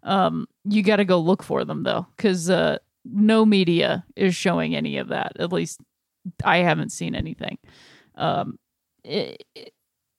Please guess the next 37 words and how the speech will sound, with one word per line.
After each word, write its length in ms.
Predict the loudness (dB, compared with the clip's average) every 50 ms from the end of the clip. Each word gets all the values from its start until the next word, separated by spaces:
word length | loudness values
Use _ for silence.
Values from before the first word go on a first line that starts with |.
| _ _ -2
at 140 | 0 0 2
this 180 | 2 2 2
point, 380 | 2 2 2 4 4 4 4 4
going 240 | 4 4 6 6 4
to 80 | 2
great 260 | 2 2 2 2 2 2
lengths 440 | 2 2 2 2 2 -2 -6 -12 -8 -4
to 120 | 0 0
not 400 | 0 2 2 2 4 4 2 0
show 340 | -2 -6 -6 -6 -6 -6 -6
any-, 200 | -8 -8 -10 -8 -6 -6 -8 -8 _ -6
anybody 480 | -4 -2 0 0 0 0 0 0 0 0
<laughs> 0 |
what's 320 | 2 0 0 0 -4 -2
going 320 | 2 2 4 4 6 6 6
on. 240 | 6 6 4 2 0 -6 -16 -20 -20 -12 -4
Um, 480 | 0 4 4 6 6 4 4 2 2 2
you 80 | 4
know, 80 | 4 6
mostly 360 | 6 6 6 6 6 4 4
just 180 | 4 4 4 4
showing 260 | 4 4 4 4 4
pictures 340 | 4 2 2 0 0 -2 0
of 120 | 0 2
doctors 400 | 4 4 4 2 2 -2 -4 -2
and 100 | -2 0
nurses 480 | 2 2 2 2 0 -2 -4 -2 -2 0
and 180 | 0 -2 -2
P 140 | -4 -4 -6
P 460 | -4 -4 -4 -4 -2 -2 0 0 0
E 40 | 0
and 140 | 0 -2 -4
stuff 220 | -4 -6 -4 -2
like 160 | -2 -2 -2 2
that, 260 | 2 2 2 2 2
but, 220 | 2 0 2 2
um, 380 | 2 0 2 2 0 -2 -4